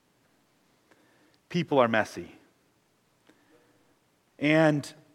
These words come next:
if we are to be in the business of doing the work of the ministry, ministry is people, it's gonna be messy.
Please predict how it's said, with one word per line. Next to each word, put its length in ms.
if 240
we 180
are 160
to 160
be 220
in 80
the 80
business 580
of 340
doing 540
the 120
work 340
of 120
the 80
ministry, 600
ministry 500
is 120
people, 540
it's 200
gonna 200
be 140
messy. 460